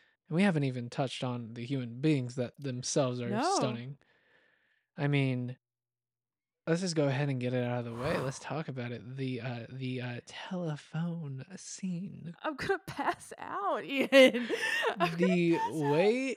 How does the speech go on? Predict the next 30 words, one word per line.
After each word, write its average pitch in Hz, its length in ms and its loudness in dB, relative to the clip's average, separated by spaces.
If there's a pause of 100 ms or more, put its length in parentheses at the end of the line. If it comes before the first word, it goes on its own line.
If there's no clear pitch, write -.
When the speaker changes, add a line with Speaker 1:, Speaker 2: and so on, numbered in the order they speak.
Speaker 1:
in 208 200 2
which 175 360 2
she 175 400 0
has 170 440 0 (480)
conceived 156 540 -2
of 196 260 2
and 147 220 -2
directed 139 580 -4
this 135 440 0
sequence, 135 680 -6
which 156 200 -2
is 175 160 0
not 208 320 -4 (200)
even 175 380 0
maybe 139 320 -2
four 139 400 -4
minutes 123 420 -6
long, 117 460 -12
Speaker 2:
It's 240 140 -10 (480)
Speaker 1:
is 135 160 0
Speaker 2:
so 143 80 -2
Speaker 1:
just 135 160 -6
one 151 160 0
of 190 80 2
the 190 40 2
most 185 260 2
erotic 143 640 0 (320)
and, 381 400 2 (340)
Speaker 2:
<laughs> - 340 -14
Speaker 1:
like, 139 320 0